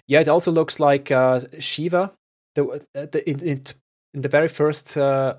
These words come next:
line, I think, of the, um, of the trailer, they talking about something, uh,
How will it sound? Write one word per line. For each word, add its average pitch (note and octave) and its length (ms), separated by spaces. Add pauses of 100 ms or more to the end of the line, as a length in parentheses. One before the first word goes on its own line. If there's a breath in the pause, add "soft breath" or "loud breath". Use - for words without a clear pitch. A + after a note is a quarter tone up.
line, A#2+ 360
I E3+ 60
think, E3+ 360
of - 340
the, A#2 260
um, A2 440 (200)
of C3+ 80
the C3 80
trailer, C3 340
they C3 200 (140)
talking C3 300
about A#2+ 240
something, B2+ 460
uh, A#2 420